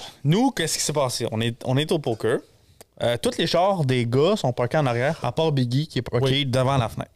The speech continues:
Speaker 1: Là, je pense un des premiers qui voit, il fait, « Chris, il y a un gars. Il reste ben, bel et bien dix secondes dans la fenêtre avec son masque. »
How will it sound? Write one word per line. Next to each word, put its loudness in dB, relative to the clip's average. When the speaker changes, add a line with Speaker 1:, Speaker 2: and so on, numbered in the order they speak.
Speaker 1:
Là, 0
je -16
pense -2
un 0
des 0
premiers 0
qui -8
voit, 0
il 2
fait, « -6
Chris, -4
il 0
y 0
a 0
un 0
gars. 2
Il 0
reste 0
ben, 2
bel 0
et 2
bien -2
dix -6
secondes 0
dans 0
la -2
fenêtre -2
avec -6
son -2
masque. » -4